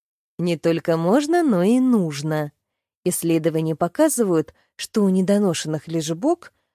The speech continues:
хуже развиты моторные и когнитивные навыки в сравнении с теми малышами, что хоть и родились раньше срока, но их ежедневно выкладывали на животик. Это подтверждается, в частности,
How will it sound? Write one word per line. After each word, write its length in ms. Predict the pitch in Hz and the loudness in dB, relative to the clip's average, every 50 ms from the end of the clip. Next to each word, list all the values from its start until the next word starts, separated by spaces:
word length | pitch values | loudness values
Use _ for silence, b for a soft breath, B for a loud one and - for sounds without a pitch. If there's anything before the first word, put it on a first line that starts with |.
| _ _ - | _ _ -2
хуже 300 | - 339 302 247 254 226 | 0 0 2 2 2 2
развиты 460 | 226 233 233 196 196 190 185 - 185 | 2 2 2 2 0 -2 0 0 0
моторные 580 | 175 175 170 170 - 226 233 226 196 175 175 170 | 0 0 0 2 2 2 2 2 2 2 0 0
и 20 | |
когнитивные 760 | - - 165 156 165 175 165 - - 165 151 151 156 156 156 | 0 -2 -4 -2 -2 -2 -2 -2 -2 -4 -2 -2 -2 -2 0
навыки 520 | 165 196 226 240 240 220 - - 160 151 - _ _ _ _ - | 0 0 0 0 0 -2 -2 -2 -4 -4 -6 _ _ _ _ -10
в 60 | - | -4
сравнении 520 | - 190 180 165 170 175 170 165 165 160 | -2 0 0 0 0 0 0 0 0 -2
с 100 | 151 - | -4 -6
теми 300 | - - 302 349 330 311 | -4 -2 0 0 2 2
малышами, 680 | 254 214 196 175 175 - - - 151 147 147 143 139 147 _ _ _ _ _ | 2 2 0 0 0 -2 -2 -2 -2 -2 -2 -4 -6 -6 _ _ _ _ _
что 240 | - - - 254 | -12 -6 -4 -4
хоть 240 | 240 - 247 226 - - | 0 0 0 -2 -2 -2
и 100 | 262 233 | 0 0
родились 480 | 208 214 190 180 240 262 311 294 - - | 2 0 0 0 2 2 2 2 0 0
раньше 380 | 202 180 175 175 - - 190 | -2 0 -2 -2 -4 -4 -6
срока, 540 | 175 - 254 247 214 160 - - 143 143 151 _ _ _ _ _ _ _ | -4 -2 0 2 2 2 0 -2 -4 -4 -6 _ _ _ _ _ _ _
но 120 | - 180 233 | -2 0 2
их 220 | 285 262 - - - | 2 0 -2 -6 -6
ежедневно 840 | 220 196 214 214 180 175 190 175 156 151 165 180 208 220 226 214 185 | -2 0 2 2 2 2 -2 -2 -2 -2 0 0 2 2 2 2 2
выкладывали 720 | 160 165 - - 165 160 160 160 156 165 156 160 160 160 - | 2 0 0 2 4 4 4 4 4 2 0 2 0 0 -2
на 160 | - 175 170 | -2 -4 -4
животик. 540 | 147 156 160 147 139 135 147 - - - - _ _ _ _ _ _ _ _ _ _ _ _ _ _ _ | -4 -4 -6 -6 -6 -8 -10 -10 -12 -14 -16 _ _ _ _ _ _ _ _ _ _ _ _ _ _ _
Это 200 | - 160 - 147 | -6 -6 -4 -4
подтверждается, 800 | - 160 143 - 170 175 160 151 151 175 254 302 302 254 - - | -4 -4 -2 0 0 0 0 0 -2 0 0 2 0 0 -2 -6
в 80 | 156 - | -10 -8
частности, 640 | - - 170 156 - - 160 151 - - - 151 147 | -4 -2 -2 -2 -2 -6 -8 -10 -8 -6 -6 -6 -8